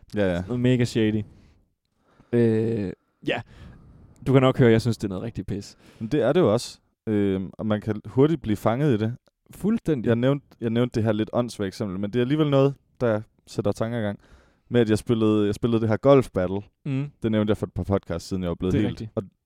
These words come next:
Speaker 1: det er
Speaker 2: spillede vi jo begge i en periode.
Speaker 1: Jeg tror endda, jeg brugte udtrykket, jeg er blevet helt afhængig af det. Og præmissen med spillet er, at hvis man mister alle sine penge, så kan man ikke spille, før man har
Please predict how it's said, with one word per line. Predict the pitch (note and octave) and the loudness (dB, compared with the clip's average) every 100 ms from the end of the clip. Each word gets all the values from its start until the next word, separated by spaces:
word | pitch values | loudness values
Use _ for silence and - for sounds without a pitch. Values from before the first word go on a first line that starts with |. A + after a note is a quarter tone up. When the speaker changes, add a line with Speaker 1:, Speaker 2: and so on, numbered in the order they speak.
| _ - | _ -2
Speaker 1:
det | |
er | G#2 | 2
Speaker 2:
spillede | D3+ D3 | 2 4
vi | |
jo | A#2+ | 4
begge | B2 A#2+ | 2 -2
i | G#2+ | -6
en | |
periode. | G#2+ G#2+ G#2+ - | -4 -4 -4 -4
Speaker 1:
Jeg | B2 | -2
tror | - E3 | 4 4
endda, | A2 G#2 | 6 4
jeg | G2+ - | 2 2
brugte | A#2 A2+ | 0 2
udtrykket, | A2+ - F#2+ | 0 2 0
jeg | F2+ | 0
er | |
blevet | F2+ F#2+ | 0 0
helt | A#2 G2 | 0 -2
afhængig | F#2+ A#2 A2 D#2 | -2 -2 -4 -6
af | |
det. | D#2+ F2 _ _ _ _ - | -8 -10 _ _ _ _ -8
Og | G#2 _ _ _ _ _ _ | -8 _ _ _ _ _ _
præmissen | - C3+ E3 D#3 | -2 0 0 -2
med | A2+ | -6
spillet | - C#3 G#2+ G2+ | -2 0 2 2
er, | G#2 | 2
at | E2 G2+ | 0 -4
hvis | A2 A#2 | -6 -6
man | A2+ | -4
mister | C#3+ - G2+ | -4 -2 -2
alle | A2 | -2
sine | - G#2 | -4 -6
penge, | A2 G#2 A2+ | -4 -4 -6
så | - | -10
kan | - A#2 | -4 -2
man | G#2+ | -2
ikke | A2 | -4
spille, | - A2+ A2 A2+ - _ | -4 -2 0 -2 -4 _
før | - G2 E2 E2+ | 0 2 2 -6
man | F2 | -8
har | F2 E2 | -6 -8